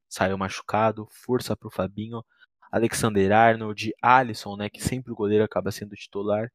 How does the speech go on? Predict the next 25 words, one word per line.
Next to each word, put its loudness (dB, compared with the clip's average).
E -6
o -4
Liverpool 0
teve -2
um -6
primeiro 0
tempo -2
horrível, 2
controlou -4
a 0
posse -2
de 2
bola, 2
mas 2
não -10
teve 0
nenhuma 0
grande 0
oportunidade. -2
E 0
no -8
segundo -2
tempo, -4
o -10
Liverpool -4